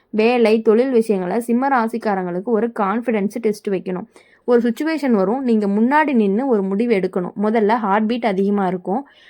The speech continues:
ஆனா அந்த ஒரு முடிவே உங்களுடைய லீடர்ஷிப்பை எல்லாருக்கும் காட்டும். அந்த மூமெண்ட்டுக்கு பின்னாடி நீங்க உங்களை வேற மாதிரி பார்ப்பீங்க. பண விஷயத்துல சிம்ம ராசிக்காரங்களுக்கு ஒரு லெசன் அப்படின்னா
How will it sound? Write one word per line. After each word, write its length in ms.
ஆனா 380
அந்த 280
ஒரு 200
முடிவே 520
உங்களுடைய 380
லீடர்ஷிப்பை 720
எல்லாருக்கும் 600
காட்டும். 440
அந்த 260
மூமெண்ட்டுக்கு 640
பின்னாடி 520
நீங்க 420
உங்களை 360
வேற 320
மாதிரி 440
பார்ப்பீங்க. 420
பண 280
விஷயத்துல 440
சிம்ம 360
ராசிக்காரங்களுக்கு 840
ஒரு 180
லெசன் 440
அப்படின்னா 440